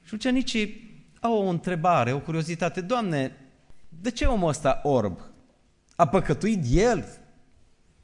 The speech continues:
S-au păcătuit părinții lui? S-au păcătuit el înainte de a se naște în pântecele mamei?" Cam asta înseamnă întrebarea. "De s-a născut așa?"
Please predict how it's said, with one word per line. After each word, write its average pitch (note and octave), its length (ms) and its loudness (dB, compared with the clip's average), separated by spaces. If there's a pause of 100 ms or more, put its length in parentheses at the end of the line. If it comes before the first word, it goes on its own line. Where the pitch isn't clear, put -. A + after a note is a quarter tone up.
(260)
S-au A3+ 280 6
păcătuit G3+ 580 2
părinții F3+ 540 6
lui? B2 580 0 (360)
S-au F#3+ 180 4
păcătuit F#3+ 500 2
el A3+ 140 6
înainte F#3+ 500 4
de D#3+ 80 2
a D#3 40 4
se C#3+ 140 2
naște D#3 300 2
în B2+ 80 0
pântecele D#3+ 560 -6
mamei?" A#2 360 -2
Cam B2 220 -2
asta B2+ 200 -4
înseamnă G2 400 -6
întrebarea. F2+ 640 -12 (920)
"De C#3 120 -2
s-a D3+ 180 8
născut C#3+ 380 2
așa?" C#3+ 500 0